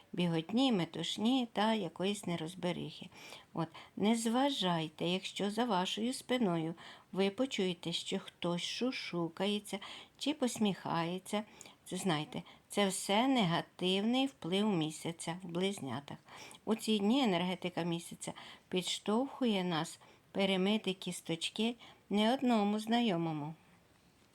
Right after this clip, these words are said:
Хо-, хоча у місяці в близнюках ми відчуваємо якесь роздвоєння, але треба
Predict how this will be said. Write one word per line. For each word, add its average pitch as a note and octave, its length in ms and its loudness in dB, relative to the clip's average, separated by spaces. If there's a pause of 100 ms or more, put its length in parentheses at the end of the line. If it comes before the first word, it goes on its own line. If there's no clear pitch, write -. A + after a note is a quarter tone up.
(800)
Хо-, A#3 280 2 (180)
хоча C4 760 4
у A#3 80 2
місяці B3+ 680 4
в F3 40 0
близнюках G#3 840 2
ми F#3+ 120 4
відчуваємо G3+ 640 2
якесь F#3 380 0
роздвоєння, A3 800 2 (380)
але G3+ 260 4
треба F3+ 440 0